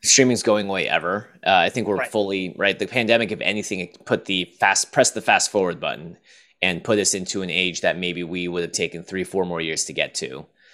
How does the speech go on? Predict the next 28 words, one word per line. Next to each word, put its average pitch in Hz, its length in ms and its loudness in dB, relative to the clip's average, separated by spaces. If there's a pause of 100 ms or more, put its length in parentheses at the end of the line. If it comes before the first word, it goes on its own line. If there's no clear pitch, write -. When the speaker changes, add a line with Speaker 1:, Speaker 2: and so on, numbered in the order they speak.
(280)
Speaker 1:
Um, 80 300 4
and 87 180 -6
that 82 160 2
just, 82 160 -8
we're 87 100 -8
just - 360 -4
a 85 80 -2
purely 87 460 -2
digital 82 460 -4
society 78 560 0
almost 71 340 -12
entirely 71 360 -4
at - 80 -16
this - 120 -12
point. 69 460 -14
Um, 73 460 -2
so - 180 4
I 104 60 6
think 123 160 -2
streaming 113 340 0
is 101 80 0
here 101 160 -2
to 95 60 -4
stay. 71 580 -2
And 85 320 2
the 87 80 -8
thing 104 220 -4
that 85 320 2